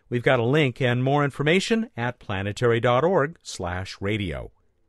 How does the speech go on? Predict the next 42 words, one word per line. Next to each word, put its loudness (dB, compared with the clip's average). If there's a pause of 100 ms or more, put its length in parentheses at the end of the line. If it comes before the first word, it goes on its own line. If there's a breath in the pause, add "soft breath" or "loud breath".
Time 2
to 2
talk 0
with 2
Emily 4
Lakdawala 2
about -12
her -6
favorite 0
Planetary 0
Society 0
blog 2
entries -2
over -2
the -4
last -2
few -4
days. -4 (220)
Emily, 6
some 0
pretty 2
pictures 4
this 0
week, 0
but 2
let's 2
talk 2
about 4
a 0
story 4
that, 2
uh, 4
I 2
know 6
is, 2
uh, 2
very 4
close 0
to -4
your, 2
uh, 2
heart. -2